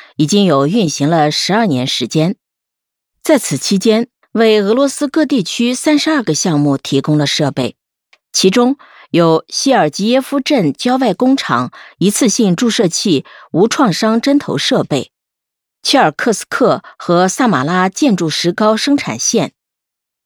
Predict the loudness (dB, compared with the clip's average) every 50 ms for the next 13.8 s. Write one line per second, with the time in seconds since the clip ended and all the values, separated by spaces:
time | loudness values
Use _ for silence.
0 | _ _ -6 -2 2 2 2 2 2 0 0 0 0 0 0 0 0 -2 -2 -4
1 | -8 -16 -20 -20 -10 -4 0 2 2 2 2 0 _ _ _ -6 -2 0 2 2
2 | 2 2 0 0 0 0 0 0 0 2 0 0 0 2 2 2 2 0 0 0
3 | 0 0 0 0 0 -2 -2 -2 -2 -6 -6 -4 -2 -2 -2 -2 -2 -2 -4 -4
4 | -6 _ _ _ _ _ _ _ _ _ _ _ _ -6 -2 0 2 2 2 0
5 | 0 0 2 2 2 0 0 -2 -2 0 0 -2 0 -2 -2 -2 0 0 0 0
6 | -2 -2 -2 0 0 0 0 0 0 0 0 0 0 0 2 2 2 2 0 0
7 | -2 -4 -6 -8 -8 -8 -10 _ _ _ _ _ _ _ _ 0 0 2 2 2
8 | 2 2 2 2 -2 -6 -16 _ _ _ _ 0 2 2 2 2 2 0 0 0
9 | 0 0 -2 -2 -2 -2 -2 -2 0 0 -2 -2 0 0 2 2 2 0 -2 -6
10 | _ -10 -4 0 0 0 0 0 0 0 2 2 2 0 0 0 2 2 0 0
11 | 0 -2 -2 -2 -2 -4 -6 -10 -14 -8 -2 0 2 2 2 0 0 0 -2 0
12 | -2 -2 _ 0 0 2 2 0 0 0 0 0 0 -2 -2 -2 -4 -2 0 0
13 | 2 2 2 0 0 -2 -4 -2 0 0 0 0 -2 -2 -4 -4